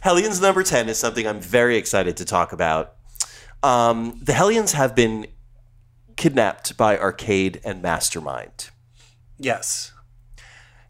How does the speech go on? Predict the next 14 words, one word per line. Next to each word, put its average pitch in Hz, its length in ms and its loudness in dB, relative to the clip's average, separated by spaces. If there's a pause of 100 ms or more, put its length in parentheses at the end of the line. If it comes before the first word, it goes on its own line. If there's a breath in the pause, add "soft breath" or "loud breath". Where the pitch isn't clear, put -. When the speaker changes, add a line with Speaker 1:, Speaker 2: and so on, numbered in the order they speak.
Speaker 1:
And 135 160 4
do 143 100 -4
you 196 60 -2
know 262 140 6
what 214 240 2
this 143 180 2
issue 127 320 2
reminded 104 580 0
me 107 140 0
of, 101 180 2
Evil 98 220 -2
Jeff? 95 540 -4 (600)
Speaker 2:
Uh, 107 440 -4
what? 101 500 -10